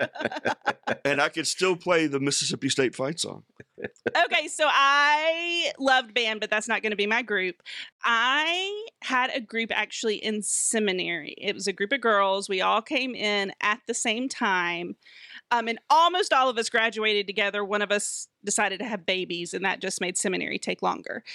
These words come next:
Speaker 1: And so, but we all kinda got through seminary together, and we called ourselves the Mac Mamas because we went to McAfee.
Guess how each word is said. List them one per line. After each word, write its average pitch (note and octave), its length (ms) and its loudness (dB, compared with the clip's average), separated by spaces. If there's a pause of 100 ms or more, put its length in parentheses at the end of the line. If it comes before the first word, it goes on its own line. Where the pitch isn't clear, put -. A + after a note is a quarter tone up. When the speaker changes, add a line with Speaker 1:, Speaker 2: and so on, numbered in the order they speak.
(360)
Speaker 1:
And A#3+ 160 2
so, A#3 500 2
but A3+ 120 2
we A#3 140 4
all C4 240 8
kinda F4 240 2
got C#4 220 0
through C4+ 160 -4
seminary A3 540 2
together, G3+ 520 0
and G#3 360 -2
we G#3+ 120 -4
called G#3 300 -2
ourselves G#3 460 -2
the G3 100 -4
Mac - 260 -4
Mamas - 600 -8 (720)
because G#3+ 280 2
we G#3 80 2
went G3 180 0
to G3+ 80 -2
McAfee. F#3 680 -4